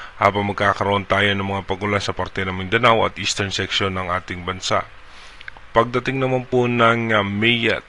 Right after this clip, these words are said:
twenty-two, ito nga po, no, ay, ah, dahan-dahan ng, ah, kikilos paangat. At pagdating naman po ng, ah, May twenty-three, ito nga po ay nasa eastern, ah, section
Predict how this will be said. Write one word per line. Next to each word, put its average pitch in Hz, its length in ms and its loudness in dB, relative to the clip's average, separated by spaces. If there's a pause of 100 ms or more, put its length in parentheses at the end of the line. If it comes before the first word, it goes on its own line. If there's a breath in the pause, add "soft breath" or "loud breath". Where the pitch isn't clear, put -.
twenty-two, 123 720 -2 (920 loud breath)
ito 107 180 4
nga 113 220 6
po, 131 100 4
no, 113 240 2
ay, 104 160 2
ah, 101 80 2
dahan-dahan 104 720 2
ng, 101 260 0 (140)
ah, 98 80 -6
kikilos 127 640 -2
paangat. 117 480 2 (480 loud breath)
At 107 240 4
pagdating 110 480 2
naman 110 240 0
po 113 160 0
ng, 110 320 0
ah, 101 160 0
May 110 240 -2
twenty-three, 117 800 0
ito 104 160 -2
nga 104 160 2
po 107 240 -2
ay 104 160 -2
nasa 104 320 -4
eastern, 104 480 -4
ah, 95 160 -4
section 107 640 0